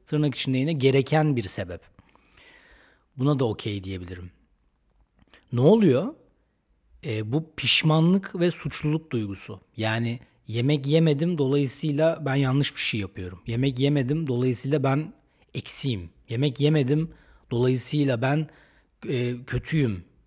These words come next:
İyi hissetmemem gerekiyor. Sağlıksızım, büyüyemeyeceğim, başaramayacağım, edemeyeceğim diye, diye, diye ve sonra tabii ki bilinçaltı tetikçilerin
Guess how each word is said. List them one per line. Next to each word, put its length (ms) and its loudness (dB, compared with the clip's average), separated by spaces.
İyi 200 0
hissetmemem 800 0
gerekiyor. 520 -8
Sağlıksızım, 1000 -2
büyüyemeyeceğim, 1000 2
başaramayacağım, 920 2
edemeyeceğim 920 0
diye, 380 0
diye, 380 -4
diye 360 -2
ve 60 -2
sonra 320 4
tabii 300 0
ki 140 -6
bilinçaltı 640 0
tetikçilerin 840 -2